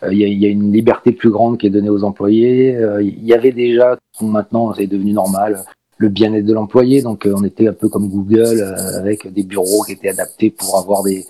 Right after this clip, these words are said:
des moments, des endroits, euh, de pause. Les horaires étaient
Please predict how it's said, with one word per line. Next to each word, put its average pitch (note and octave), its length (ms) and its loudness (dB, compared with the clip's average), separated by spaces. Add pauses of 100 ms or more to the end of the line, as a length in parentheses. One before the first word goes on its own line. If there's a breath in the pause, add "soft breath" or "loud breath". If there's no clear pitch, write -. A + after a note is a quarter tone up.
(260 soft breath)
des G#2+ 80 0
moments, G2+ 320 0
des G2+ 160 0
endroits, G2+ 600 2
euh, F#2+ 260 -6
de F#2+ 100 -2 (120)
pause. A2 540 2 (440 loud breath)
Les A2 180 4
horaires A2+ 280 2
étaient - 260 -4